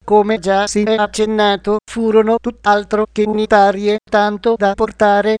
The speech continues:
all'inizio degli anni sessanta a una formale spaccatura fra le due principali correnti del gruppo, destinata a non ricomporsi mai più. Entrambe le correnti,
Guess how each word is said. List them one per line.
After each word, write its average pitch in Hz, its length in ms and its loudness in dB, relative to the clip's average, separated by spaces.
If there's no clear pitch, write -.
all'inizio 214 720 -2
degli 208 340 0
anni 202 320 -2
sessanta 208 800 0
a 208 160 -2
una 226 220 2
formale 208 580 0
spaccatura 214 800 -2
fra 208 180 -2
le 208 200 0
due 214 340 -2
principali 220 840 -2
correnti 214 720 -4
del 202 200 0
gruppo, 220 540 -2
destinata 208 840 -2
a 208 120 -2
non 214 260 0
ricomporsi 214 920 -4
mai 202 300 -2
più. 226 180 -2
Entrambe 202 680 0
le 208 160 0
correnti, 214 720 -4